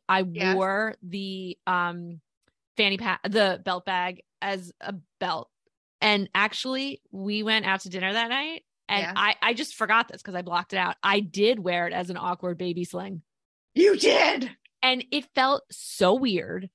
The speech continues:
Speaker 1: And there was a reason, I think, that I moved it from the waist to the crossbody, because I was going out to dinner and I felt like that was cooler.
Speaker 2: It was
Speaker 1: More
Speaker 2: Percy.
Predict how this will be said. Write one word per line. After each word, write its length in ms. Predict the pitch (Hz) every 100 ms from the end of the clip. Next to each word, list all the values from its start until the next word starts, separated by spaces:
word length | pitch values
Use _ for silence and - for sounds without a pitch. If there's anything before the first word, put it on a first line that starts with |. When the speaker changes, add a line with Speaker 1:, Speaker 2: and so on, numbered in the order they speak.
| _ _ _ 226
Speaker 1:
And 340 | 214 202 196 -
there 180 | 185 240
was 380 | 214 226 453 453
a 80 | 359
reason, 580 | 190 233 427 208 170 165
I 180 | 185
think, 520 | - - 302 202 190 -
that 140 | 208 190
I 300 | 196 196 - _ _
moved 300 | 208 220 196
it 140 | 214 202
from 180 | 202 185
the 60 | 175
waist 640 | 180 185 226 - - -
to 80 | -
the 80 | 196
crossbody, 640 | 208 196 - 208 240 220 190
because 180 | 202
I 60 | 196
was 100 | 190
going 220 | 196 190
out 100 | 185
to 80 | 185
dinner 380 | 170 226 202 180
and 80 | 185
I 80 | 185
felt 280 | - 196 -
like 160 | 185
that 160 | 190 180
was 140 | 175
cooler. 640 | - - 226 190 160 185 185 _
Speaker 2:
It 80 | 254
was 200 | 240 226 208
Speaker 1:
More 200 | 202 196
Speaker 2:
Percy. 460 | 190 180 302 -